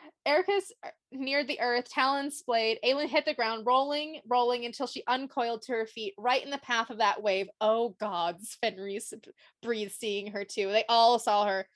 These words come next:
The queen on the plain, the endless wall of water surging for her, the keepstones being shuddered. Rowan threw out a hand to brace himself, fear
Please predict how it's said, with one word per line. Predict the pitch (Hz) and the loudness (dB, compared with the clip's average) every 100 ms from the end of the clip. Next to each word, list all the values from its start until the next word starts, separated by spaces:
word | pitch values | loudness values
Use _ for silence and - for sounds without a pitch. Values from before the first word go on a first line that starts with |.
| _ _ - | _ _ -6
The | 254 | -4
queen | - 285 277 269 | -2 0 2 4
on | 247 | 4
the | 226 | 2
plain, | 226 233 208 208 | 0 0 -2 -2
the | 233 269 | -4 0
endless | 294 285 262 - | 0 0 -2 2
wall | 247 240 | 4 4
of | 226 | 2
water | 226 220 226 | 0 0 -2
surging | - 285 285 277 247 | -2 0 0 -4 -8
for | - 240 233 | -4 0 0
her, | 226 220 220 _ - - _ | 2 0 0 _ -20 -20 _
the | 226 247 | 0 0
keepstones | - 294 285 - - 269 247 240 220 | 0 -4 -4 -6 -2 -2 0 -4 -8
being | 247 240 233 226 226 - - | -6 -4 -4 -6 -12 -14 -8
shuddered. | - 247 220 214 - _ | -2 0 0 -4 -12 _
Rowan | 247 269 285 269 | 0 0 0 -2
threw | 269 262 | 0 2
out | 233 240 | 4 2
a | |
hand | 220 269 254 247 | 0 -2 -2 -2
to | 254 | -8
brace | 214 226 254 - | -4 -4 -4 -6
himself, | 226 247 226 220 | -6 0 0 -2
fear | - 262 269 269 | -6 -4 0 0